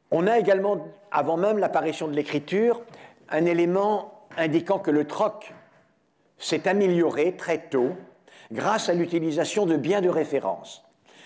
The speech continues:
L'ennui du troc, c'est qu'il exige que les deux partenaires d'un troc aient envie de ce que l'autre a à troquer. Si j'ai de la viande et que je veux de la farine, mais que celui qui a de la farine a également de la viande et n'est pas intéressé par ma viande,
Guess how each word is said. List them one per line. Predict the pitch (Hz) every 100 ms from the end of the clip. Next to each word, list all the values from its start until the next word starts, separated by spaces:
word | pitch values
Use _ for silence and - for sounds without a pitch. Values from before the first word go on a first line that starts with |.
| -
L'ennui | 139 196 220 233
du | 196
troc, | - - 233 - - - _ _ _ _ _ -
c'est | - - 170
qu'il | - 175 165 170 160
exige | 185 139 170 170 135 - - _ _ _ _
que | 147
les | 143 139
deux | 127
partenaires | 214 233 - 175 175 135
d'un | 135
troc | 131 180 226 - - - - -
aient | 151 156
envie | 156 180 151 190
de | 208 170
ce | -
que | 147 - 160 147 147
l'autre | 139 170 220 - - -
a | 170
à | 170
troquer. | - 151 147 113 87 - _ _ _ _ _ -
Si | - 202
j'ai | 180 190
de |
la | 175
viande | 156 175 196 151
et | 135
que | 139
je | 120
veux | 131 139
de |
la | 120
farine, | - 143 135 120 92 - - -
mais | 113 123
que | 123
celui | 131 151 165
qui | 175
a | 151
de |
la | 143
farine | 127 143 151
a | 131
également | 139 156 151 151
de | 135
la | 131
viande | 131 143 123
et | 117
n'est | 113 117
pas | 160 143
intéressé | 139 143 127 123 139
par | 113 107
ma | 95
viande, | 92 151 202 208 190